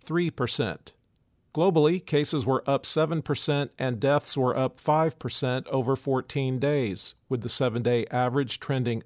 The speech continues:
up since June twenty-first. There are seventeen million two hundred twenty-eight thousand seven hundred twenty-four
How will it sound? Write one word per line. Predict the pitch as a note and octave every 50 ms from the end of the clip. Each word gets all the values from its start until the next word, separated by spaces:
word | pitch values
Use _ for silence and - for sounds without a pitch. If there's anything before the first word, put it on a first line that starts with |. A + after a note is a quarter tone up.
| -
up | - D3 C#3 A#2 A2+ -
since | - - C#3 C#3 C#3+ - -
June | - G2 A2 C3+ C3+ C#3+ D3+ D3+
twenty-first. | B2+ - - B2 B2 C3 B2 - - D3+ C3+ A2+ - - - - - - - _ _ _ _ _ _ _ _ _ _ _ _ _ _ _ -
There | C3 C#3 C#3+
are | C#3+
seventeen | B2+ - - E3 D#3 F3+ F3 - - E3+ D#3+ D#3+ D#3 D3
million | C#3+ C#3+ D3 C#3+ C3 C#3+ D3 C#3+
two | B2+ - - G3 F#3+
hundred | D#3+ F3 D#3 D3 D3 C3 A#2
twenty-eight | - - D#3+ D#3+ D#3+ D#3 D3+ C#3+ C#3+ -
thousand | - C#3 C3 B2+ B2 B2+ A#2+ C3+ B2+ B2+ A#2+
seven | - - - D3+ D3+ D3 D#3+ D3+
hundred | C#3+ D3 C#3+ C3 C#3 C#3+ C#3+ -
twenty-four | - D3 C#3+ C#3 C#3 C3 - - C3+ B2+ B2+ B2+